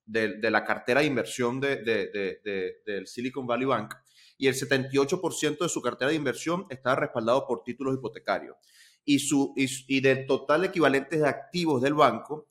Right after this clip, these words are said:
la cartera de inversión representaba el cincuenta y siete por ciento. Cuando tú lo comparas con la banca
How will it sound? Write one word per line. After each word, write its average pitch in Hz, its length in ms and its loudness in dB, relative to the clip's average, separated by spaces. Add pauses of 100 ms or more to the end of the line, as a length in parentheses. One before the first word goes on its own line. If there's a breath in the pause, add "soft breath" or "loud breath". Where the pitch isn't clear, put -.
(140)
la 123 180 2
cartera 127 280 0
de 156 60 -2
inversión 135 400 -4
representaba 123 480 -4
el 135 60 -6
cincuenta 107 400 -10
y 104 40 -18
siete 120 280 -2
por - 160 -6
ciento. - 420 -4
Cuando 113 180 -4
tú 139 60 -2
lo 165 80 2
comparas 165 420 0
con 127 400 -4
la 110 200 0
banca 123 580 2